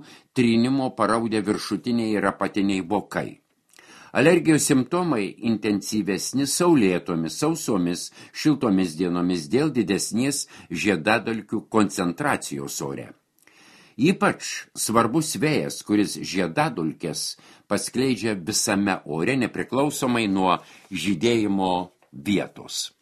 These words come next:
Dažniausiai alergija diagnozuojama remiantis pacientų išsakomamais nusiskundimais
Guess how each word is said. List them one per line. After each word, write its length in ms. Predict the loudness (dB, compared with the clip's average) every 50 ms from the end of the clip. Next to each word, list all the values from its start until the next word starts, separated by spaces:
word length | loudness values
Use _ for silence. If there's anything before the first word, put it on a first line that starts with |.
| _ _ _ _ _ _ -20 -20 -20 -20 -20 -20 -20 -20 -20 _ -2
Dažniausiai 1000 | 2 4 4 4 4 4 6 6 4 4 0 0 2 4 4 4 4 2 -2 -6 -12 _ _ _
alergija 680 | 0 2 2 4 4 2 2 0 0 2 2 2 4 2 2 0 -2 -8 _
diagnozuojama 1120 | -12 -2 2 2 2 2 2 0 0 0 0 0 0 0 2 2 2 2 2 2 2 2
remiantis 560 | 2 2 2 2 0 -2 -2 -4 -4 -6 -6
pacientų 840 | -2 -2 -2 -2 0 -4 -2 0 2 2 0 -2 -4 -4 -2 0 2 2 2 0 -2 -8 _ _ _ -20 -20 -20 _ _ _ _ _ _ _ _ _ _ _ _ _ _ _
išsakomamais 1900 | -2 -2 -2 0 -2 -2 -2 -4 -6 -8 -12 _ _ -12 -8 2 4 4 4 4 2 -2 -2 -2 0 -2 -2 -4 -4 -6 -6 -6 -8 -10 -12 -14 -16 -16 _
nusiskundimais 1200 | _ -6 -6 -4 -4 -4 -4 -6 -4 -2 -2 -2 0 0 0 0 0 0 0 -2 -4 -6 -8